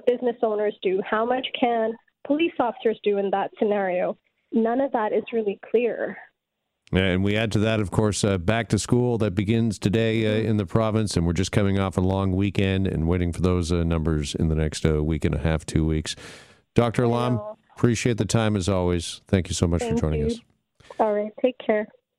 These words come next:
Speaker 2: Doctor Nadia Alam is the former head of the Ontario Medical Association.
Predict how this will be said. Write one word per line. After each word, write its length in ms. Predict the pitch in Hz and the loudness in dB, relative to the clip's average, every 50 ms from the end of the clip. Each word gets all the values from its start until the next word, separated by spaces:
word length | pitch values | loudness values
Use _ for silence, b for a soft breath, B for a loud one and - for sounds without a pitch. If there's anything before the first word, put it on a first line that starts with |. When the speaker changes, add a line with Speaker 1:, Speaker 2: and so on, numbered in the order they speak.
| _ _ | _ _
Speaker 2:
Doctor 260 | - 110 104 - 107 | 2 2 2 2 2
Nadia 280 | 104 101 98 98 98 95 | 2 2 2 2 2 2
Alam 320 | 95 95 98 95 92 92 | 0 0 0 0 0 0
is 200 | - - 82 76 | 0 0 0 0
the 120 | 87 85 | 0 0
former 320 | 78 - - 117 104 98 90 | 0 2 2 2 2 2 2
head 320 | 85 101 107 92 80 69 | 2 2 0 0 0 -2
of 160 | - - - | -4 -8 -4
the 220 | - - 85 80 78 | 0 2 2 2 2
Ontario 400 | 78 73 - 107 95 95 92 87 | 0 0 2 2 2 2 2 2
Medical 320 | 90 90 90 92 - 90 | 2 2 0 2 2 2
Association. 760 | 85 - - 95 90 85 - 98 95 104 104 - 139 135 120 | 2 2 2 0 0 2 2 2 2 2 2 0 0 0 -2